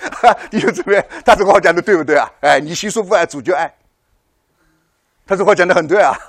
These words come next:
<laughs> 感谢主，我们都很熟了，所以就比较自由一点啊，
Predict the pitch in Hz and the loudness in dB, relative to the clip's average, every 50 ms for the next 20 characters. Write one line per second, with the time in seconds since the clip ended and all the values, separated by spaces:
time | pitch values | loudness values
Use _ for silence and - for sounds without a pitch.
0 | 139 - _ 135 - _ 135 - - 131 113 - - 147 135 147 123 123 - - | -10 -8 _ -14 -8 _ -8 -8 -8 -16 -20 -18 -16 -12 -12 -12 -14 -14 -20 -12
1 | - 165 196 214 196 160 185 - 160 143 - - 127 131 147 156 147 - 160 151 | -6 -4 -4 -4 -4 -6 -6 -6 -6 -8 -8 -8 -8 -4 -4 -4 -4 -4 -8 -8
2 | 143 131 139 123 127 120 139 135 131 - - _ _ - 165 151 131 135 147 147 | -8 -8 -12 -12 -12 -10 -10 -12 -12 -12 -20 _ _ -8 -8 -6 -6 -6 -6 -6
3 | 113 143 - - - - 110 92 - | -8 -10 -12 -12 -14 -14 -14 -16 -16